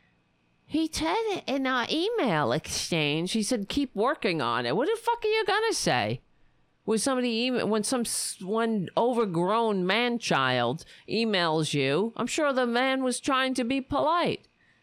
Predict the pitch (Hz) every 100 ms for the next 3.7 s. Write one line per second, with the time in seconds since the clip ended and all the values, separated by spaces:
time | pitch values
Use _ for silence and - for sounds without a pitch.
0 | - - 277 - 208 208 247 - _ _
1 | - 269 302 302 185 131 104 - _ _
2 | - - - - - - - 277 262 233
3 | 269 269 208 156 117 113 107